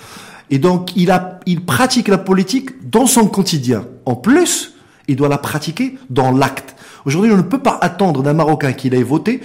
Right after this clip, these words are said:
et durant les cinq prochaines années à ne rien faire. Il est responsable, mais aussi il a, il a des droits.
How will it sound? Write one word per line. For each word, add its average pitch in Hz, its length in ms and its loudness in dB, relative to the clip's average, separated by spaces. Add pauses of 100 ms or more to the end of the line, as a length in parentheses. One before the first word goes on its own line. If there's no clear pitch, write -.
(160)
et 131 60 -6
durant 120 220 -2
les 120 100 -2
cinq 214 240 -2
prochaines 151 340 -4
années 151 240 -2
à 123 80 -4
ne 120 80 -4
rien 120 280 -2
faire. - 380 -6 (420)
Il 131 120 0
est 139 60 2
responsable, 196 800 -2
mais 127 120 0
aussi 123 320 -4
il 123 140 -2
a, 123 140 -4
il 123 100 -2
a 110 60 -4
des 113 120 -2
droits. - 520 -2